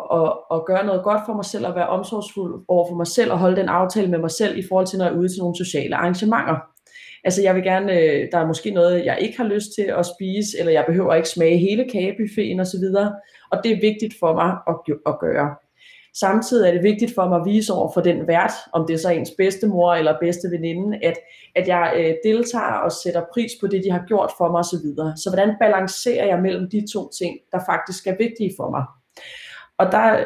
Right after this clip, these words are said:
øh, hvad hedder det, vil jeg sige, at, at vi prøver jo så vidt muligt, øh, kan man sige, øh, i vores arbejde med klienter,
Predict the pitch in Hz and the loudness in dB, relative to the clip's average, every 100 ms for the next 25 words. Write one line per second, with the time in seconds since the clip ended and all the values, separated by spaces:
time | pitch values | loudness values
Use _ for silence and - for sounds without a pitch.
0 | - 175 170 165 160 160 - 180 170 170 | 2 4 6 6 4 2 -2 0 2 2
1 | 160 160 170 165 202 208 180 165 - _ | 0 0 -2 -4 -4 -2 -2 -4 -10 _
2 | _ _ 170 190 220 - 208 220 247 226 | _ _ 0 2 0 2 4 6 6 4
3 | 170 - _ _ - 196 190 240 226 196 | 2 -2 _ _ -6 -4 -2 -2 -2 -6
4 | 190 208 220 - - _ - 165 160 160 | -4 -2 -4 -6 -18 _ 2 4 2 0
5 | 180 170 165 185 170 170 170 _ - 147 | 0 0 -2 -4 -2 -2 -4 _ -6 -4
6 | 180 165 160 160 175 226 190 180 165 190 | -2 2 2 2 0 2 2 0 -4 -2
7 | 214 214 208 | 0 0 -2